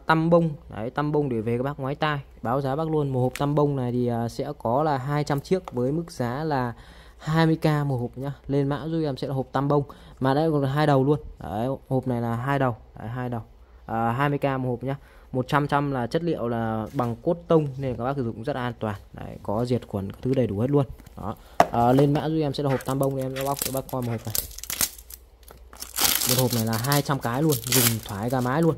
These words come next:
Đấy, các về các bác xài thì xài cả năm giờ hết luôn đấy. Đấy, bác nào dùng ít xài cả năm. Đây, một hộp của nó này. Đấy, nó là dạng, à, tam bông hai đầu nhá, hai đầu. Đấy, một đầu nhọn và một cái đầu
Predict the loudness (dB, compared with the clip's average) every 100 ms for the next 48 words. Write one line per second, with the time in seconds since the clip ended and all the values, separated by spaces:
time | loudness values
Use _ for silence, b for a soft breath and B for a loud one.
0 | -4 -14 -10 -6 -4 -2 -2 -4 -6 -4
1 | -4 -4 -6 -10 -16 B B -12 -6 -4
2 | -4 -2 2 2 2 0 0 -2 -4 -6
3 | -14 -12 -8 -6 -6 -4 -4 -2 -2 -2
4 | -4 -2 2 2 0 -6 -18 -20 -20 -10
5 | -6 -4 -4 -6 -8 -20 -20 -8 -2 -2
6 | -2 -4 -4 -6 -10 -8 -4 0 0 -2
7 | -4 -6 -4 -2 0 0 0 -2 0 2
8 | 0 -2 -6 -6 -4 -2 -4 -8 -10 -6
9 | -4 -4 -2 -2 -2 -4 -6 -4 -4 -2
10 | -2 -2